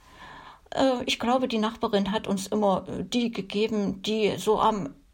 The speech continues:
unansehnlichsten waren. Aber uns Kindern war das ja völlig egal. Wir hatten eine Katze und das war die Hauptsache. Und es waren immer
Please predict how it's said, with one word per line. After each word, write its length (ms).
unansehnlichsten 1300
waren. 460
Aber 220
uns 280
Kindern 440
war 140
das 180
ja 100
völlig 380
egal. 480
Wir 120
hatten 220
eine 240
Katze 460
und 200
das 180
war 180
die 180
Hauptsache. 600
Und 260
es 220
waren 340
immer 420